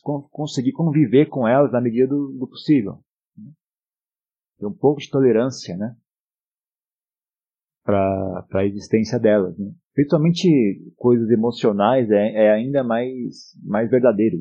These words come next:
isso, né? Porque, ah, elas estão s-,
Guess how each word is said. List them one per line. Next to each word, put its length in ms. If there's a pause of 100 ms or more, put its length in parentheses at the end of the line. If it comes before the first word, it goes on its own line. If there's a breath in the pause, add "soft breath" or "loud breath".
isso, 200
né? 160 (800)
Porque, 680 (180)
ah, 300 (1120)
elas 340
estão 240
s-, 380